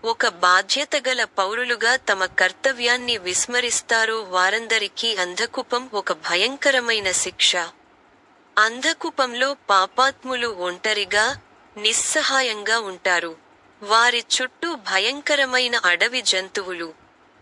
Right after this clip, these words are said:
విషపూరితమైన కీటకాలు, భయంకరమైన సరీసృపాలు నిరంతరం దాడి చేస్తూ ఉంటాయి.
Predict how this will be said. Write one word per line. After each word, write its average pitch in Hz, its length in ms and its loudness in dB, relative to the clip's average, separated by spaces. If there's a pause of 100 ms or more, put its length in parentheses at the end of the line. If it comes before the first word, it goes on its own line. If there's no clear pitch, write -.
(120)
విషపూరితమైన 269 1300 -2
కీటకాలు, 208 960 -2 (360)
భయంకరమైన 262 1000 0
సరీసృపాలు 208 960 0
నిరంతరం 233 840 -4
దాడి 190 340 2 (140)
చేస్తూ 226 360 -4
ఉంటాయి. 175 600 -4